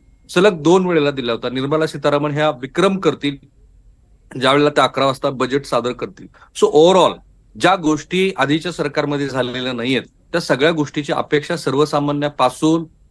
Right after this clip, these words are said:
ते देशातल्या मोठ्या उद्योगपतींना आहे. पण पुन्हा एकदा ह्या सरकारचा स्थायी भाव आहे धक्का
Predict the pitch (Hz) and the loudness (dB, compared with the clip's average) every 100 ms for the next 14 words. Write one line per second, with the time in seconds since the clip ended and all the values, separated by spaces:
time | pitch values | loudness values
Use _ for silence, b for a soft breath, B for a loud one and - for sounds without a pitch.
0 | - 156 139 139 156 147 156 127 139 147 | -4 -2 0 0 -2 -4 -4 -2 0 0
1 | 117 143 151 147 147 139 123 120 117 135 | 2 0 0 -2 -2 -2 -2 -2 -6 -8
2 | 135 143 165 151 139 147 - _ 147 151 | -2 2 4 2 0 -2 -4 _ -4 -2
3 | 135 - 160 185 - 139 151 147 143 160 | -2 -2 -4 -4 -6 0 2 4 2 2
4 | 143 - | -2 -4